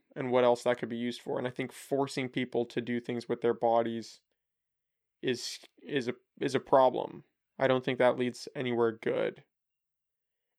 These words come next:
And it worries me that people are so on board to do that and so on board to carry around a little card that shows, "I'm vaccinated, like, I'm, I'm doing my part, I'm,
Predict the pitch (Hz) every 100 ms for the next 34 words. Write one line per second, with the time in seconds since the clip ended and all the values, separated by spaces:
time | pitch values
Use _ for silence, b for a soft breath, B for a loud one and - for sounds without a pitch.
0 | - 123 117 123 135 139 127 127 117 117
1 | - 131 123 117 - - 120 113 113 110
2 | - 117 113 123 123 110 101 147 139 151
3 | 147 143 147 139 120 - 135 127 131 123
4 | 123 120 - 123 120 117 117 - - 117
5 | 117 110 - 151 151 139 127 139 131 131
6 | 127 110 - b b b b b _ 131
7 | 123 117 - _ _ _ - 147 135 175
8 | 160 139 131 127 139 127 120 - - 123
9 | 120